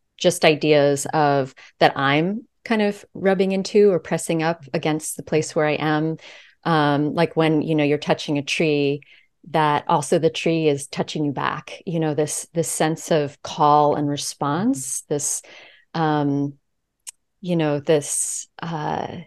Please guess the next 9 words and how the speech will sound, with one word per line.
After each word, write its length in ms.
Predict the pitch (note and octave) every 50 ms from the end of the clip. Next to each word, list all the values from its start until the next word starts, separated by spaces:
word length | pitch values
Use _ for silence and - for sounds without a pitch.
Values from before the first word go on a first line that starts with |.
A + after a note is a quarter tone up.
| _ _ _ _ _ _ _
elevation 800 | G#3 G3+ F#3+ G3 F#3 D#3+ D#3 F3 D#3 D#3+ - - - A#3 A#3+ B3
in 160 | A#3 F3+ D#3+
our 640 | - - D#3 D3 D3 D3 C#3+ C#3+ C#3+ C#3+ D#3+ F3 - _ _ _ _ _ _ _
way 200 | D3 E3 E3 D3+
of 80 | C#3 C#3
thinking 520 | - - E3 D#3+ - - F#3 - - D3+ -
about 340 | - - - D3 C#3+ C3+ -
things. 440 | - D3 C#3+ D#3 G#3 A#3 A#3 - - - - - - - - - - _ _ -
And 640 | E3+ D#3+ D#3 D#3 D#3 D#3 D#3 D3+ D3+ D3+ D#3 -